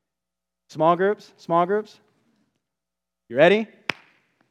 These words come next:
Here's what we're saying to each other. Who'd you share the gospel with today? It's coming, y'all. And if you ain't in a small group,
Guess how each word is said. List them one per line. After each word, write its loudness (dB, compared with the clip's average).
Here's -6
what 0
we're -2
saying -4
to -6
each -8
other. -4
Who'd -14
you -14
share -6
the -2
gospel -2
with -12
today? -12
It's -4
coming, 4
y'all. 4
And -8
if -10
you 4
ain't 4
in 2
a -2
small 4
group, 0